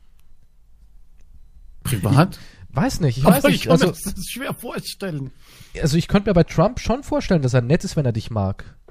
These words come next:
Speaker 2: Dass er so ein bisschen, ich, ich stelle mir Donald Trump so ein bisschen so vor, kennst du das, wenn du früher bei einem Klassenkamerad oder irgendeinem Freund so in die, zum ersten Mal zu Hause warst und der hatte b-, mehr Spielzeug und hat immer gesagt, "Ah, guck mal, das ist mein, mein cooles Auto und hier
Speaker 1: Mhm.
Speaker 2: drüben, das ist das."
Speaker 1: Ja.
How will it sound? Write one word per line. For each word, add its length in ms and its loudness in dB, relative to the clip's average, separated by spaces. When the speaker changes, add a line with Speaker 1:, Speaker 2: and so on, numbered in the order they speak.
Speaker 2:
Dass 120 2
er 80 6
so 180 2
ein 100 -4
bisschen, 280 0
ich, 180 -4
ich 120 -4
stelle 160 6
mir 100 2
Donald 220 0
Trump 200 2
so 100 -4
ein 60 -6
bisschen 300 -2
so 160 0
vor, 320 0
kennst 240 2
du 40 -2
das, 280 -2
wenn 120 0
du 200 4
früher 480 2
bei 180 4
einem 380 0
Klassenkamerad 680 4
oder 180 0
irgendeinem 260 0
Freund 600 0
so 320 -4
in 100 -6
die, 420 -2
zum 140 -4
ersten 260 0
Mal 120 4
zu 100 2
Hause 300 2
warst 220 4
und 60 -6
der 80 4
hatte 160 4
b-, 200 -6
mehr 180 0
Spielzeug 480 -4
und 80 -4
hat 80 -2
immer 100 -4
gesagt, 220 0
"Ah, 80 2
guck 120 -6
mal, 120 -4
das 140 -4
ist 100 -12
mein, 260 0
mein 220 0
cooles 340 0
Auto 480 2
und 140 -4
hier 120 0
Speaker 1:
Mhm. 40 -4
Speaker 2:
drüben, 540 2
das 180 -4
ist 140 -4
das." 200 6
Speaker 1:
Ja. 60 -8